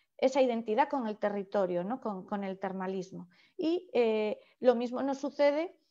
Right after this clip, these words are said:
si, mm, esto lo replicamos en cualquiera de, de sus países. Por ejemplo, pues una de las ediciones más exitosas fue en el dos mil catorce, cuando lo celebramos en la ciudad argentina de Termas de Riondo, porque es una ciudad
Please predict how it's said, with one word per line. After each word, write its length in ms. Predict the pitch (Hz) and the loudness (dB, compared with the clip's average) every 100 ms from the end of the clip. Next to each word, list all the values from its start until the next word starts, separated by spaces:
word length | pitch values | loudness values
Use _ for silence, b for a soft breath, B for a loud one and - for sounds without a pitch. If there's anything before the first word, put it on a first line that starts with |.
| _ _ | _ _
si, 400 | - 254 254 - - | -6 -2 -2 -4 -4
mm, 160 | 226 - | -4 0
esto 200 | 226 254 | 2 6
lo 120 | 240 | 6
replicamos 580 | 254 262 262 247 262 269 | 6 4 2 2 0 -2
en 80 | 240 | -2
cualquiera 440 | 214 208 214 226 | -2 -2 0 2
de, 220 | 214 175 - | 2 0 -2
de 140 | 190 | -6
sus 200 | - 180 | -8 -6
países. 640 | 180 226 415 - 180 - - _ | 0 2 0 -4 -10 -12 -20 _
Por 140 | 190 | -4
ejemplo, 460 | 202 214 208 262 269 B B - | 0 -2 2 0 0 B B -8
pues 180 | 214 | -6
una 200 | 226 214 | -4 -2
de 60 | 220 | 0
las 140 | 226 | 2
ediciones 480 | 233 226 226 226 233 | 2 0 -2 -6 -6
más 220 | 226 226 | -6 -6
exitosas 720 | 233 - 226 226 226 247 247 b b b _ | -6 -8 -6 -4 -2 -2 -4 b b b _
fue 220 | 233 233 | 2 2
en 120 | 247 | 0
el 160 | 233 202 | -4 -4
dos 200 | 202 202 | -4 -4
mil 120 | 226 | -4
catorce, 520 | 233 233 247 254 302 | -2 0 0 0 -2
cuando 360 | 302 208 202 240 | 0 -2 0 -2
lo 120 | 226 | -2
celebramos 560 | 202 196 196 202 220 226 | -2 -2 -2 -4 -6 -6
en 60 | |
la 100 | 208 | -6
ciudad 260 | 190 202 196 | -4 -4 -4
argentina 580 | 214 - 214 208 262 220 | -6 -6 -8 -4 -4 -4
de 80 | 180 | -4
Termas 460 | 180 214 226 240 262 | 0 -2 -2 -4 -4
de 80 | |
Riondo, 480 | 254 262 262 262 349 b b _ | 0 2 0 -2 -6 b b _
porque 280 | 254 254 220 | -2 0 -2
es 140 | 233 | -2
una 200 | 254 262 | -6 -4
ciudad 320 | 269 254 262 | 0 0 0